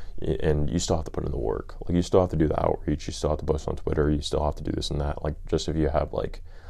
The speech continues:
let's say if you have a good huddle highlight and you have grades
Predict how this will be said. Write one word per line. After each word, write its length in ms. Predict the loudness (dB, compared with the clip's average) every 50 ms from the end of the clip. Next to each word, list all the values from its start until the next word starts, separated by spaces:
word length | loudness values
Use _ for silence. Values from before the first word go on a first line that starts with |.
| -8 -2
let's 140 | -2 0 2
say 100 | 2 2
if 80 | 4 4
you 60 | 4
have 160 | 4 4 0
a 40 | -2
good 340 | -2 2 2 2 2 2 0
huddle 320 | -4 -2 -4 -2 -2 -2
highlight 460 | -2 0 0 2 2 2 0 0 -2
and 80 | -4 -4
you 40 | -4
have 140 | -4 -4 -2
grades 520 | 0 0 0 0 0 -2 -4 -6 -8